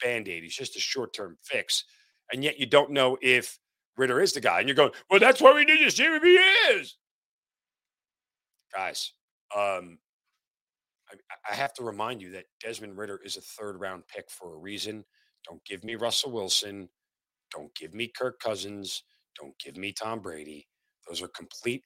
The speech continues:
outliers. And I've said this for years. If you take a quarterback outside the first round, you are wasting a pick because ninety-five percent of these dudes turn into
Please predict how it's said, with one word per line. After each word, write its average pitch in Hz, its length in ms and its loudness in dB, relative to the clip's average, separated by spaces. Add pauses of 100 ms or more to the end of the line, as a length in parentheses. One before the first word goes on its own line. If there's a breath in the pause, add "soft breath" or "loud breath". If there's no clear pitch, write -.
(160)
outliers. 85 840 -4 (1300)
And 117 80 -2
I've 104 140 0
said 131 280 2
this 156 160 0
for 127 180 -6
years. 101 360 -10
If 123 140 -12
you 117 60 -10
take 160 280 -4
a 175 40 -6
quarterback 127 520 -4
outside 120 380 -2
the 113 80 -6
first - 340 -6
round, 98 460 -6
you 110 140 -8
are 98 100 -4
wasting 90 440 -6
a 80 60 -18
pick - 320 -20 (640)
because 107 360 -2
ninety-five 110 1300 -4
percent 101 340 -4
of 92 60 -12
these 95 220 -6
dudes 90 380 -10
turn 82 220 -10
into 80 500 -12